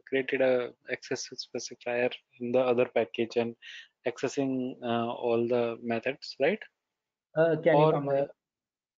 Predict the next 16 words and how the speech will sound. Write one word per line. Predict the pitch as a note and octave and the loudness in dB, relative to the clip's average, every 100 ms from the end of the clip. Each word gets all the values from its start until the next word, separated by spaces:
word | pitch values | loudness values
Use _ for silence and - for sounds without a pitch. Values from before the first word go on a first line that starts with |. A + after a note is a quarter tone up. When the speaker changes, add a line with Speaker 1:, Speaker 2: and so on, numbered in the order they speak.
| _ | _
Speaker 1:
no, | E3 F#3 | -2 2
no, | F#3 | 4
Speaker 2:
Can | E3+ | 6
Speaker 1:
uh, | D#3 | 6
Speaker 2:
I | |
Speaker 1:
like, | D#3 E3 F3+ - - D#3 | 4 2 0 -4 -12 -12
uh, | D#3 _ _ _ - _ - - - | -14 _ _ _ -20 _ -20 -20 -6
we | D3 E3+ | -2 2
have | G3+ F#3 | 0 2
two | G3+ | 2
packages, | F3+ D3+ C3 B2+ | 4 2 -4 0
right? | F#3 G3 | 0 2
Uh, | D3+ D#3 D3 | 0 2 2
example | D#3+ D#3+ E3+ D#3 | 2 2 0 2
one, | D#3+ | 2
example | D3+ D3 D3 D3 | 2 2 2 2